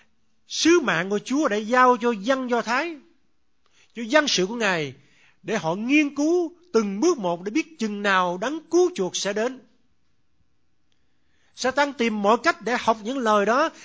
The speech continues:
và họ học rất sát trong năm trăm năm khi, trước khi mà báo tin rõ ràng là dân sự, à, mình, Chúa sẽ đến như thế nào,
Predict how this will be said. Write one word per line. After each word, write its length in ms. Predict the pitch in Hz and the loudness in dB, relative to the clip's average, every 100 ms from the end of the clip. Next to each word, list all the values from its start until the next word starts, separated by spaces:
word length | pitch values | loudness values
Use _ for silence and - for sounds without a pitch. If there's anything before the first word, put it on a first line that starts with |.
| - | -14
và 180 | 147 170 | -2 -2
họ 100 | 185 | 0
học 200 | 202 - 208 | -4 -6 -6
rất 120 | 277 370 | -2 0
sát 320 | - 320 381 - - - - - | 0 2 0 -2 -20 -20 -6 0
trong 320 | 302 294 277 | 0 0 0
năm 280 | 302 320 302 | 0 0 -2
trăm 180 | 285 269 | -2 0
năm 440 | 285 262 208 - _ | -2 -2 -14 -20 _
khi, 260 | - 269 262 262 | -4 -2 -2 2
trước 140 | 381 392 | 2 2
khi 360 | - 254 233 - - _ _ _ _ _ _ - | -4 -4 -4 -8 -18 _ _ _ _ _ _ -18
mà 80 | 131 | -2
báo 240 | 180 285 | 2 2
tin 260 | 277 220 202 | 2 -6 -6
rõ 280 | 160 220 | -2 0
ràng 340 | 247 190 165 139 - - - | 0 0 -4 -10 -20 -20 -20
là 100 | 139 | -14
dân 300 | 131 185 240 | -6 -2 -2
sự, 340 | - 151 151 160 147 - | -2 -4 -4 -6 -12 -6
à, 100 | 185 | -4
mình, 180 | 180 139 | -4 -6
Chúa 220 | 220 269 294 | -2 -2 0
sẽ 120 | 202 | -2
đến 140 | 226 | -4
như 100 | 214 | -6
thế 80 | 196 | -6
nào, 300 | 190 156 123 | -4 -6 -8